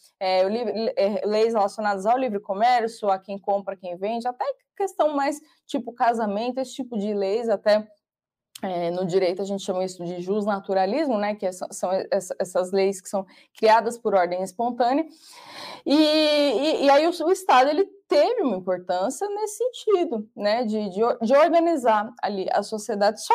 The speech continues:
que hoje esse conceito, ele tá muito distorcido, as pessoas querem Estado pra tudo, até pra lidar com o próprio dinheiro,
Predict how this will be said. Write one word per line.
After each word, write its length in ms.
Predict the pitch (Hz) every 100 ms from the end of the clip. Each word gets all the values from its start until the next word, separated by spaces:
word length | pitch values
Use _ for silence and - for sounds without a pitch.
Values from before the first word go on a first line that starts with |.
| 480
que 160 | 508
hoje 340 | 392 269 349 339
esse 180 | 330 311
conceito, 400 | 349 349 294 302
ele 140 | 320
tá 120 | 311
muito 280 | 285 302 294
distorcido, 680 | 277 285 359 370 359 302 262
as 80 | 240
pessoas 320 | 226 254 262
querem 260 | 247 294 330
Estado 480 | 320 - 233 311
pra 160 | 370 403 415 -
tudo, 420 | 285 302 180 160 208 _
até 260 | - 285 392
pra 160 | 381
lidar 320 | 370 320 311 311
com 80 |
o 60 | 320
próprio 320 | 302 302 302
dinheiro, 540 | 254 254 240 226 185